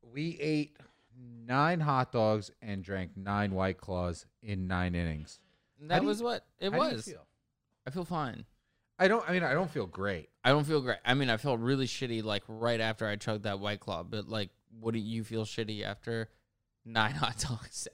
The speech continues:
Speaker 1: I
Speaker 2: and
Speaker 1: just,
Speaker 2: eight
Speaker 1: I
Speaker 2: White
Speaker 1: just
Speaker 2: Claws, and then I just chugged that thing like an idiot? That was where I was like, "Dude, this is fucking heavy. This is a lot."
Speaker 1: You started it.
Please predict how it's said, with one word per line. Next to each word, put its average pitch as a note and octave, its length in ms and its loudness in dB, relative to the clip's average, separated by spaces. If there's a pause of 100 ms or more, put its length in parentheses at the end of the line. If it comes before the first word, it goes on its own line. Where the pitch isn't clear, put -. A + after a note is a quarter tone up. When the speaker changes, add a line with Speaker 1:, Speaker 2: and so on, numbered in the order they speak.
(720)
Speaker 1:
I C#3 100 0
Speaker 2:
and A#2 100 2
Speaker 1:
just, D#3 180 -2
Speaker 2:
eight C3 180 6
Speaker 1:
I A#2+ 60 0
Speaker 2:
White A#2 140 4
Speaker 1:
just A#2 60 -8
Speaker 2:
Claws, A#2+ 340 4
and B2 140 0
then A#2+ 120 2
I A#2 80 6
just A2+ 260 -4
chugged A2+ 260 -4
that A#2 160 -2
thing A#2+ 180 -4
like A2 140 -6
an G#2+ 100 -6 (180)
idiot? A2+ 400 -2 (840)
That D3+ 180 4
was E3+ 160 0
where D#3+ 100 6
I C3+ 40 6
was B2+ 100 2
like, A#2 160 -4
"Dude, B2 220 0
this D3 220 -2
is A2+ 160 -4
fucking A2+ 340 -10
heavy. G2+ 440 -4 (100)
This A#2 280 -2
is B2 120 -2
a B2+ 60 0
lot." G2 380 -6 (100)
Speaker 1:
You G#3 320 4
started A2 600 0
it. - 180 -12